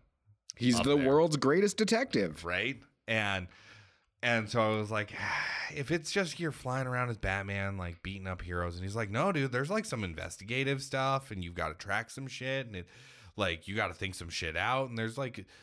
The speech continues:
Speaker 2: some, like, Enigma puzzles," and I was like, "Puzzles, you say?"
Speaker 1: <laughs>
Speaker 2: So that's when I tried it. It was shortly after that. So it wasn't, like,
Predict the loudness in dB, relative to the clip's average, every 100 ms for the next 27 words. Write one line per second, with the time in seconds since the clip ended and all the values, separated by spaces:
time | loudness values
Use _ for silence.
0 | -10 -8 -6 -8 -6 -8 -8 -14 -4 -2
1 | 0 2 2 2 0 0 2 2 2 0
2 | 0 0 2 0 0 -6 _ _ _ _
3 | _ -12 -10 -10 -12 -8 -4 -4 -6 -8
4 | -4 -4 -2 -2 -2 -4 -10 _ _ -20
5 | -12 -12 -12 -18 -2 2 2 2 0 -2
6 | -4 -4 -4 -8 -8 -10 -4 0 4 4
7 | 2 -2 -2 -8 -10 -2 2 4 4 4
8 | 2 -2 -4